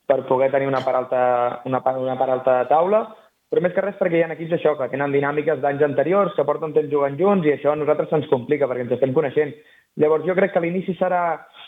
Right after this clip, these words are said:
fluix, però acabarem fent aquesta remuntada que ens portarà a, a estar a mitja taula i poder donar guerra.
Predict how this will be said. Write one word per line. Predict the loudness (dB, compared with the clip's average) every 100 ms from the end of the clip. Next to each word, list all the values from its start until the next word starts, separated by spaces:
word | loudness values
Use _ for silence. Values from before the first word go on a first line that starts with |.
| -20 0
fluix, | 2 2 -2 -4 -12 -14 -20 -8 2
però | 2 2
acabarem | 0 0 0 2
fent | 2
aquesta | 2 0
remuntada | -2 -2 -2 0
que | -2
ens | -2
portarà | 0 0 0 -2
a, | -4 -4 -4 -2 -4
a |
estar | 0 2 4 2
a | -2
mitja | -2 -2 -2
taula | -4 -2 -2
i | -2
poder | 0 0 0
donar | -2 0
guerra. | 0 -2